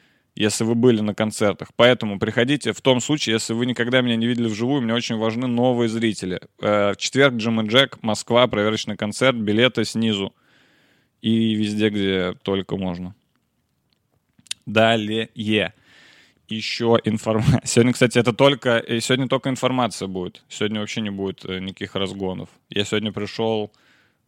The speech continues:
к вам с информацией. Это, по сути, даже не подкаст, это скорее объявление. Доска, доска объявлений и моя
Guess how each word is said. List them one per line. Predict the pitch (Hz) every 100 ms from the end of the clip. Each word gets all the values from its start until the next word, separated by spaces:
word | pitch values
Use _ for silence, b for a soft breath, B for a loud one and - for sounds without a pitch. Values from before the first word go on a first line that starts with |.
| - -
к |
вам | 110 110 107
с | 110
информацией. | 98 107 107 101 87 - 95
Это, | 95 107 101
по | 107
сути, | - 127 - 107
даже | 104 107 107
не | 107
подкаст, | 113 - 127 131 -
это | 101
скорее | 101 - 107 110 107 104
объявление. | - 107 110 110 101 92 90 90 _ _ _ _ -
Доска, | 104 - 117 113 -
доска | 113 107 - 123
объявлений | 120 120 113 104 95 92 - _ _ _ _
и | 110 104
моя | - 107 107 95 90